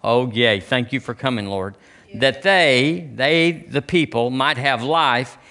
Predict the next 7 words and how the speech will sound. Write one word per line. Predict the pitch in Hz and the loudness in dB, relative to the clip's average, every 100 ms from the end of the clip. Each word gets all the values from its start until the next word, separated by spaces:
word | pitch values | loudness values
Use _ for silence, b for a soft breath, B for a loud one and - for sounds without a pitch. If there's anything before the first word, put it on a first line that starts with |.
| B B | B B
and | 117 127 | 0 2
they | 131 | 2
might | 151 156 | 0 0
have | 139 156 | -2 -2
it | 139 117 | -2 -2
more | 139 151 151 | 0 0 0
abundantly." | 123 117 113 156 143 117 - 95 - | 0 -2 -2 0 0 -4 -8 -12 -14